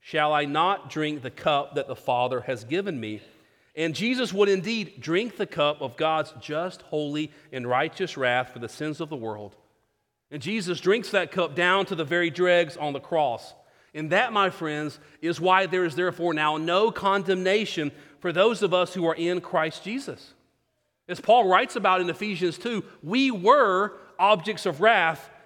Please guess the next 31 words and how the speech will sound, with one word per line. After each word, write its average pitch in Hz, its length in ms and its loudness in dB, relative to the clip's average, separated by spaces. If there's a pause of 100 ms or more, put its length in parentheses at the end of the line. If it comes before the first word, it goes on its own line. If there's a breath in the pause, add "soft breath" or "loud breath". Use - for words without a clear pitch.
(100)
but 233 80 4
we 226 140 6
aren't 277 200 6
any 277 180 2
longer. 214 460 0 (720)
Why? 254 300 6
Because 220 320 2
Christ 247 520 2
drank 208 340 0
the 202 100 -4
cup - 540 -2
down 220 340 4
to 233 80 -6
the 196 120 0
very 202 300 2
last 214 420 0
drop, 175 320 2
and 180 100 -2
so 202 100 0
there's 180 220 -2
no 220 180 4
more 214 240 2
wrath, 208 380 2 (280 loud breath)
no 208 200 2
more 240 180 4
condemnation 196 800 0 (380 loud breath)
for 185 160 0
those 220 320 4
who 202 100 -4
by 185 340 4
faith 165 460 0